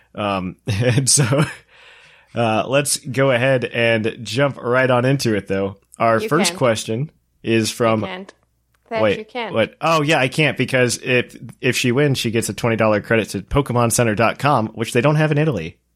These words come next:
Speaker 2: Yeah.
Speaker 1: Fun fact. And then second, if you are, if your question is read, uh, in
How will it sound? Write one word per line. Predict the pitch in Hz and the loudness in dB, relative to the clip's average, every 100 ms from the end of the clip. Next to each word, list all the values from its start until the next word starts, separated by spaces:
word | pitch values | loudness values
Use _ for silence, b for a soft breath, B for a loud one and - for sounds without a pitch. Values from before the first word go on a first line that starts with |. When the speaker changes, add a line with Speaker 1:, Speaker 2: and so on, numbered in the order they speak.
| _ | _
Speaker 2:
Yeah. | 226 226 226 233 _ _ _ _ | -8 -6 -8 -12 _ _ _ _
Speaker 1:
Fun | - 98 92 | -8 -6 -4
fact. | - 95 104 - B B B B B B B - | -2 -2 -2 -8 B B B B B B B -2
And | 113 113 | 0 2
then | 120 117 | 2 2
second, | 101 147 160 143 110 107 - | 0 0 0 0 0 -4 -2
if | 117 110 | -2 0
you | 135 147 | 2 2
are, | 101 117 113 | 2 2 2
if | 113 113 | 0 -2
your | 147 | 0
question | 156 147 135 123 | 0 0 0 0
is | 110 104 | -2 -2
read, | 127 165 110 - - - | 0 0 0 -6 -8 -2
uh, | 113 104 - | -2 -2 -4
in | 110 95 | -6 -6